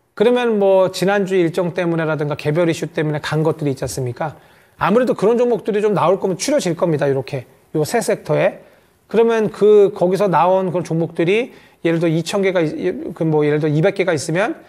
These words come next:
추린 것이 한 예를 들어 삼십 개 됩니다. 그러면 그 삼십 개에서 또 줄이는 식으로 요렇게. 그래서 섹터별로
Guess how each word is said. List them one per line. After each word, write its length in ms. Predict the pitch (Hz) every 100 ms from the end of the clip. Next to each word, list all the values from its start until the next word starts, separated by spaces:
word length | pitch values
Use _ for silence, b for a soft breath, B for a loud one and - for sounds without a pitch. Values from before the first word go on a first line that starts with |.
| B _
추린 340 | - 240 233
것이 240 | 202 175 175
한 160 | 170
예를 140 | 147 147
들어 100 | 147
삼십 280 | 226 -
개 60 | -
됩니다. 400 | 143 135 123 117 b b b _
그러면 220 | 180 190
그 80 | 175
삼십 320 | - 233 -
개에서 540 | 202 175 185 269 - -
또 120 | 226
줄이는 400 | 202 - 165 165
식으로 320 | 139 123 120 113
요렇게. 360 | 135 131 113 95 b b b _
그래서 440 | 156 147 220 285 B -
섹터별로 840 | 233 220 233 196 180 180 233